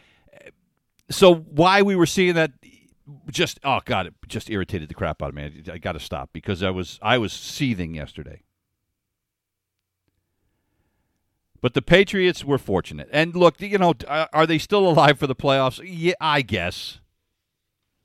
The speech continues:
But let's not get too carried away with that. All right, five and six, they're not making the playoffs. If you look at the rest of the A F C, they aren't making the playoffs, boys and girls.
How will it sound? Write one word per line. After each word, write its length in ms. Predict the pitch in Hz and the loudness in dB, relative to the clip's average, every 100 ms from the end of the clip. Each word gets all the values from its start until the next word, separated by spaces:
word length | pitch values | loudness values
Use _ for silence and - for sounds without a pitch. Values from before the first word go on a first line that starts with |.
| _ _ _ | _ _ _
But 100 | 175 | -2
let's 240 | 175 180 - | 0 0 0
not 160 | 156 | -2
get 180 | - 120 | 0 -2
too 120 | - | -2
carried 380 | - 127 101 92 | -2 2 2 0
away 220 | 87 87 | -4 -4
with 200 | 80 80 | -4 -6
that. 240 | 82 71 65 _ _ | -6 -10 -12 _ _
All 80 | 92 | -8
right, 240 | 95 92 - | -6 -6 -4
five 320 | 180 170 175 | 0 0 0
and 120 | 147 | -6
six, 520 | - 117 - - - _ _ _ _ _ _ | -4 -4 -4 -10 -20 _ _ _ _ _ _
they're 220 | 117 160 147 | -2 0 2
not 280 | 151 147 | 2 0
making 420 | 107 120 113 113 95 | 0 -2 0 -2 -4
the 80 | |
playoffs. 580 | - 110 98 82 69 - | -6 -2 -2 -2 -4 -8
If 220 | 110 110 123 | -8 -8 -6
you 160 | 190 | -6
look 320 | 156 156 - | -4 -4 -4
at 120 | 135 - | -6 -6
the 120 | 104 | -4
rest 360 | 117 135 - - | -2 -4 -6 -6
of 140 | 117 107 | -6 -4
the 180 | 117 90 | -8 -6
A 180 | 113 110 | -4 -4
F 160 | 104 | -6
C, 440 | - 98 85 80 - _ _ _ | -10 -10 -8 -8 -12 _ _ _
they 260 | 98 117 120 - | -4 -4 -4 -4
aren't 440 | 123 117 117 - - _ _ - | 0 2 0 -6 -20 _ _ -18
making 720 | 87 107 107 - 90 85 76 | -8 -6 -6 -6 -8 -8 -14
the 100 | 87 | -16
playoffs, 540 | - 101 92 82 76 - | -10 -6 -4 -4 -6 -8
boys 240 | 82 82 | -10 -10
and 100 | 76 | -12
girls. 440 | 80 76 73 - | -10 -10 -10 -16